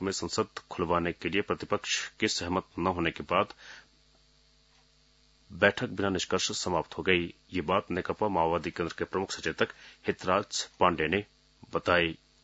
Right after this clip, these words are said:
उन्होंने बताया कि बैठक में संसद का गतिरोध हटाने और प्रतिगामियों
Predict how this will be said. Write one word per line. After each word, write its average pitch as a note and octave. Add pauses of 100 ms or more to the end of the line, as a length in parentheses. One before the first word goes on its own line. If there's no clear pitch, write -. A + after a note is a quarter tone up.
(480)
उन्होंने A#2+
बताया B2+
कि C#3+
बैठक F#2
में A2+
संसद G#2
का B2+
गतिरोध F#2+
हटाने F2
और A2+
प्रतिगामियों F#2